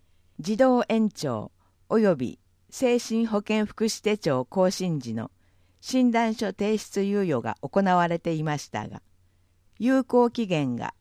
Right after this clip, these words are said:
令和三年三月一日以降の方から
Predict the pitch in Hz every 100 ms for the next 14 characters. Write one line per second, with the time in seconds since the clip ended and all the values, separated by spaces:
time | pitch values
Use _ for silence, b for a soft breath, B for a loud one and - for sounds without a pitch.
0 | - 220 247 233 233 - 214 214 208 196
1 | 185 - 240 233 165 156 135 185 190 185
2 | 190 175 - - 156 131 123 117 143 127
3 | - 110